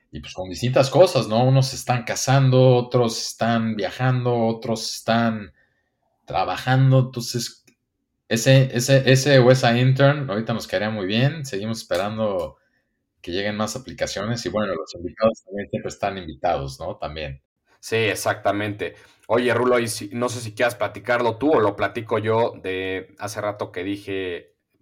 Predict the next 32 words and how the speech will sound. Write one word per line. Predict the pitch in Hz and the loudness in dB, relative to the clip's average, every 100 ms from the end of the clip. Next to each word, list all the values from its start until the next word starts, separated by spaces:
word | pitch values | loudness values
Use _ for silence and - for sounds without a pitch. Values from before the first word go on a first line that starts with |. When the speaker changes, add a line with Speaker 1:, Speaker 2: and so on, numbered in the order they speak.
| _ _ | _ _
Speaker 2:
te-, | - - | -20 -14
me | 104 | -12
sacaste | 98 101 120 123 | -8 -6 -4 -2
la | 117 | -4
tarjeta | 98 - 110 117 | -4 -6 -4 -2
amarilla, | 98 104 101 87 | -2 -4 -4 -4
creo | 107 101 | -4 -6
que | 101 | -6
con | 92 92 | -8 -8
mi | |
palabra | 85 92 95 107 113 104 | -6 -2 0 2 0 0
de, | - 90 87 - _ | -6 -8 -6 -8 _
del | 87 - | -18 -12
pendejazo | 95 95 - 113 113 | -10 -8 -4 -4 -4
de | 104 87 | -6 -6
Cameron | - 101 95 90 | -6 -6 -6 -6
Norrie, | 90 95 87 82 | -4 -4 -6 -8
¿no? | 90 117 | -8 -8
¿Qué, | 107 95 | -10 -14
qué | - 120 | -8 -4
dijo? | 131 127 113 101 92 78 - _ _ _ _ _ | -4 -4 -4 -2 -2 -4 -10 _ _ _ _ _
Te | 98 | -6
digo, | 104 | -4
no | 101 | -4
sé | 110 | -6
si | 110 | -8
lo | 95 | -8
quieras | 90 117 | -6 -8
decir | 95 113 107 | -8 -10 -8
tú | 117 147 | -2 0
o | 101 | 2
yo, | 110 147 185 | 2 2 0